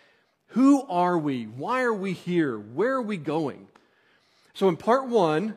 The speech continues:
January first, we looked at Acts chapter two, forty-two through forty-seven, to see what a true church should look like.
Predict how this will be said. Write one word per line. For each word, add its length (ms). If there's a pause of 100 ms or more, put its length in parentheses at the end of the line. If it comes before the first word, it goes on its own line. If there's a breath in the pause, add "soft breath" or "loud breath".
January 440
first, 400 (100)
we 160
looked 220
at 160
Acts 420
chapter 320
two, 460 (460 soft breath)
forty-two 680
through 220
forty-seven, 880 (460 soft breath)
to 120
see 680 (320 soft breath)
what 280
a 120
true 360
church 360
should 200
look 280
like. 260